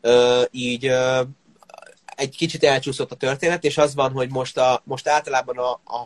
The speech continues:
hónak a vége felé, az utolsó héten, ö, csináljuk az online koncertet.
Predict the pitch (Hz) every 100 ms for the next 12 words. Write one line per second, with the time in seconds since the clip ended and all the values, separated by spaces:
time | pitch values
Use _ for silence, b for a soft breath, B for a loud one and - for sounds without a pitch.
0 | - 147 143 123 - 123 120 120 127 143
1 | 139 123 - 120 117 117 135 123 117 120
2 | 120 117 117 113 _ b b b b b
3 | _ - 120 117 117 113 - 123 120 117
4 | 120 120 113 110 117 117 147 135 156 160